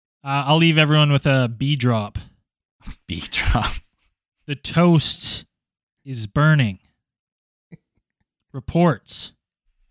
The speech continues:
Speaker 1: warnings. Autumn is fall.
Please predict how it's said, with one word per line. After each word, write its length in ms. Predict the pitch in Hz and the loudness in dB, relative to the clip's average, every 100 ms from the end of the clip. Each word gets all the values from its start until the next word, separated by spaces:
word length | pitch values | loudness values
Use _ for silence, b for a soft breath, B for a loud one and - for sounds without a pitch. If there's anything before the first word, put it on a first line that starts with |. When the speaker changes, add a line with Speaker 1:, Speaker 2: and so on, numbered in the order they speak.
| _ _ | _ _
Speaker 1:
warnings. 680 | 139 156 165 135 95 - - _ _ _ _ _ _ _ _ _ _ _ _ _ _ _ _ _ | -6 2 2 2 -2 -8 -12 _ _ _ _ _ _ _ _ _ _ _ _ _ _ _ _ _
Autumn 560 | 135 147 165 175 180 190 _ _ _ _ _ _ _ _ _ | -2 2 4 4 4 2 _ _ _ _ _ _ _ _ _
is 220 | 139 147 - | -8 -6 -6
fall. 640 | - 160 156 123 95 - | 2 6 6 4 0 -16